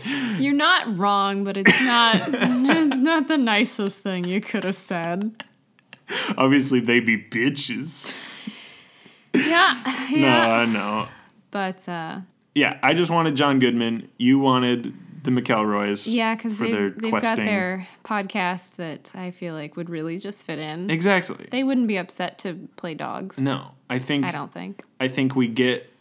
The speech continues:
Speaker 2: the guy or person who makes the dog D and D comics to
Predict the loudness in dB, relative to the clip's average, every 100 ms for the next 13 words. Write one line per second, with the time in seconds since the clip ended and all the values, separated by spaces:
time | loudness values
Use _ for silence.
0 | _ _ -4 -2 2 2 2 2 0 -4
1 | -4 -4 -2 -2 -4 -4 -2 -2 -2 -8
2 | -10 -4 -4 -4 -6 -6 -4 0 2 2
3 | -2 -2 0 0 0 -4 -6 -8 -8 -10
4 | -12 -10 -10 -12 -18 -16 -8 -6 -6